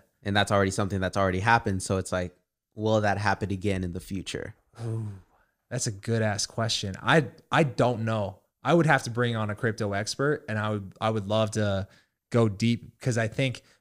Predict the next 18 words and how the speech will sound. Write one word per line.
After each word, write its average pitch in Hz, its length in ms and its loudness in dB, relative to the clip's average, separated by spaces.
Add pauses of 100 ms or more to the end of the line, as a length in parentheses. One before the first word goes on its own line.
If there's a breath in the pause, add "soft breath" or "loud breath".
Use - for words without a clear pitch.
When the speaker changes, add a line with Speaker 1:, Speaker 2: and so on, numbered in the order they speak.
Speaker 2:
before 143 640 6
I 127 100 6
couldn't 139 260 4
even 120 260 2
talk 120 360 -2
about 123 280 0
cryptocurrency 131 640 0
with 123 140 2
someone 127 440 0 (260 soft breath)
'cause 113 140 -4
I 123 80 4
didn't 135 140 2
even 123 180 2
know 113 120 2
what 107 120 0
questions 110 440 -2
to - 120 -6
ask. - 460 -4